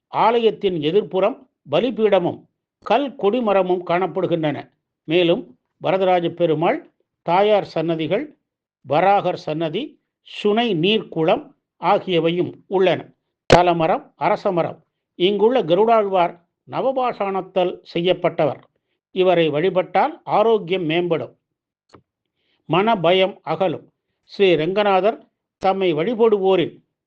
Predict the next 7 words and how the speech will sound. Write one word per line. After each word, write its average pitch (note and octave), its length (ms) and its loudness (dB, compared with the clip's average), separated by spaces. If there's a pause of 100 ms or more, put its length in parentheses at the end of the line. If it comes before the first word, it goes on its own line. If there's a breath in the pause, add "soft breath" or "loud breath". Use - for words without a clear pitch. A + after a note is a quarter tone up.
தீராத A#3 520 2
கஷ்டங்களையும் F3+ 720 -2
சிக்கல்களையும் F3 760 -2
தீர்த்து G3+ 340 -4
வைப்பார் D#3+ 540 0
என்பது E3 380 -2
நம்பிக்கை. E3+ 500 -4